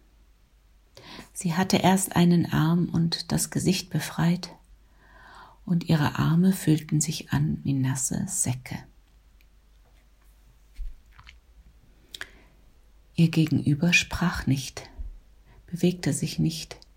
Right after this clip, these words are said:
nur seine Augen flehten sie an, weiterzumachen. Als sie sich aufrichtete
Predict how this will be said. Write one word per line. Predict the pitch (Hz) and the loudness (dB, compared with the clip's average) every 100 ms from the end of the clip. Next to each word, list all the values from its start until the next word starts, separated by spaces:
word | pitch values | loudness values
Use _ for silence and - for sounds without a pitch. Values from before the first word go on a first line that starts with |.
| _ - - - _ - | _ -20 -20 -20 _ 0
nur | 165 180 190 | 4 6 6
seine | 190 147 147 - | 6 4 4 2
Augen | - 151 165 175 | 2 4 4 0
flehten | - - 143 - 151 | 0 -2 -2 0 -2
sie | 131 - | 0 0
an, | 127 156 | 2 2
weiterzumachen. | 131 123 - - - - 175 - - - _ _ _ _ _ _ - _ _ _ - - - _ - | 2 0 0 -8 -8 -6 -8 -8 -16 -20 _ _ _ _ _ _ -20 _ _ _ -20 -20 -20 _ -2
Als | 170 - | 0 0
sie | 165 | -2
sich | 165 160 - | -2 -4 -2
aufrichtete | - 185 - 190 190 - 190 - 180 | 2 2 2 -2 -2 -2 -4 -2 -2